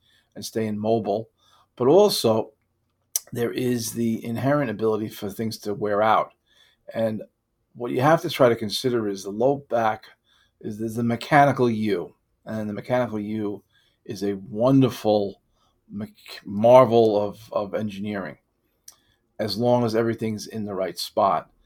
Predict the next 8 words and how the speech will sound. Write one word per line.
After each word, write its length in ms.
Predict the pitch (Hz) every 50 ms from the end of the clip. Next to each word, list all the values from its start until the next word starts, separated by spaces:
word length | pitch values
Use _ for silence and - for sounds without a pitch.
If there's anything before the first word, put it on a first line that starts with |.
| _ _ _ _ -
Now, 180 | 104 107 110
when 160 | 110 117 113 107
the 80 | 107
vertebra 680 | 98 113 139 151 160 160 131 107 123 120 117 113 110 98 - - - - 73 - -
go 180 | - 117 113 107
out 120 | 104 104
of 80 | 98 -
place, 640 | - - 139 135 127 120 113 - - - - -